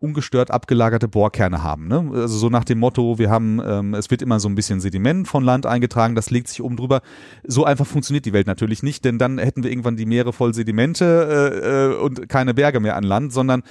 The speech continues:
es gibt natürlich immer strukturgeologische Prozesse, nehmen Sie Erdbeben zum Beispiel oder eben, dass sich die, die Kontinentposition über längere Zeit ändert. Und es gibt, ähm, auch dann einfach physikalische Effekte wie Rutschungen oder so. Da muss man nicht mal ein Erdbeben haben. Das kann manchmal auch einfach, wenn ein bestimmter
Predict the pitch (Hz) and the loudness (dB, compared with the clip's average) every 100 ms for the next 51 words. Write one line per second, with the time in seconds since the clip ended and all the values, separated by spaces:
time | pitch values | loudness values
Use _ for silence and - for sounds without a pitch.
0 | - - - - 151 147 151 139 151 156 | -20 -8 -4 -2 -2 0 0 0 0 2
1 | 143 135 _ _ _ - - 117 - - | 2 0 _ _ _ -14 -10 -10 -12 -2
2 | 202 190 180 170 165 165 160 139 - 139 | 0 2 0 2 0 -2 -4 -4 -2 -2
3 | 135 123 120 110 - 131 - 135 135 131 | 0 2 2 0 0 -2 0 0 0 -2
4 | - 123 117 117 - 120 120 117 110 107 | -2 2 2 0 0 2 4 4 2 2
5 | 110 107 107 110 - 110 104 101 - 135 | 2 0 -2 -4 -4 -2 -2 -4 -2 -2
6 | 127 120 113 _ 123 113 - 120 113 107 | 0 -2 -2 _ -2 -2 -2 -2 0 2
7 | 104 107 104 110 104 - 110 110 107 104 | 2 0 0 2 2 0 0 2 4 2
8 | - 113 113 151 - - 101 113 110 - | 0 -4 -2 -2 -4 -6 0 2 2 0
9 | 117 - 113 - 117 - 117 110 - - | 0 0 -2 0 -2 -2 -4 -4 -4 -2
10 | 180 - 131 131 - 113 107 180 - 196 | -2 -2 -2 -2 -2 0 2 2 0 0
11 | 143 117 117 107 117 131 160 135 135 120 | 0 0 2 2 2 2 0 0 0 0
12 | 113 135 - 113 107 147 156 175 139 - | 2 0 0 2 4 2 2 -2 -4 -4
13 | 127 127 - 92 - 120 117 113 107 107 | 0 0 0 -4 -2 0 0 0 0 -4
14 | 127 117 101 | -4 0 0